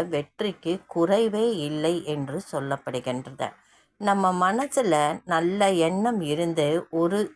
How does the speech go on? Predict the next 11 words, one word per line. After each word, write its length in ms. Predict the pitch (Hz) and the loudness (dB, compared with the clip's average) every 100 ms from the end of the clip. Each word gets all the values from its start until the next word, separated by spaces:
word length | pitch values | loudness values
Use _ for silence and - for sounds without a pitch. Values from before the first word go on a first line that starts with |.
| _ | _
கடுகேனும் 840 | 190 180 196 220 226 214 165 175 151 - _ _ _ _ | -4 0 2 2 2 2 0 0 -4 -8 _ _ _ _
நம்ம 260 | 170 160 156 | -4 0 2
அது 160 | 147 151 | 2 2
நடக்காது 880 | 147 143 165 190 - 214 196 180 196 208 | 0 0 0 -2 0 2 4 4 0 0
என்று 420 | 170 151 147 170 156 135 160 - | 0 -2 -2 0 2 0 -2 -4
நாம் 320 | 156 147 139 147 - | 0 2 0 -4 -2
நினைத்தால், 760 | 151 160 190 - 190 175 147 185 - _ _ | 0 2 0 0 0 0 0 -4 -10 _ _
அதாவது 300 | 170 180 185 190 170 | -2 0 2 2 4
நெகட்டிவான 840 | 180 214 226 - 220 190 170 175 160 120 | 4 2 0 0 2 4 2 2 0 0
எண்ணம் 440 | 156 156 175 180 175 | 0 0 2 0 -2
சிறிது 520 | - 240 240 262 240 | -2 0 2 0 2